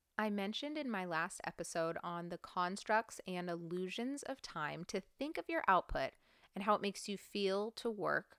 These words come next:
when you're producing it. For example, don't think about how happy it would make you to publish a blog.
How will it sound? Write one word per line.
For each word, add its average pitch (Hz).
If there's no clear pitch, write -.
when 165
you're 156
producing 185
it. -
For 233
example, 214
don't 247
think 339
about 226
how 185
happy 175
it 214
would 240
make 147
you 190
to -
publish -
a 214
blog. 185